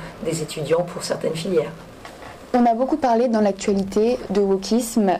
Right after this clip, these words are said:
Speaker 2: euh, ou d'islamo-gauchisme, euh, dans l'université française. Craignez-vous que ce discours,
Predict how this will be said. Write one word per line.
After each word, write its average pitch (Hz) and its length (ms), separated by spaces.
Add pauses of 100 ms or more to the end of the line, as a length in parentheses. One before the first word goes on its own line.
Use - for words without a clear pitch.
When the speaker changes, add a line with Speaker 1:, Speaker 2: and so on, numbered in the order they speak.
(120)
Speaker 2:
euh, 180 240
ou 190 140
d'islamo-gauchisme, 196 1200 (720)
euh, 202 240
dans 208 140
l'université 233 500
française. 220 640 (480)
Craignez-vous 269 500
que 262 280
ce - 160
discours, 226 640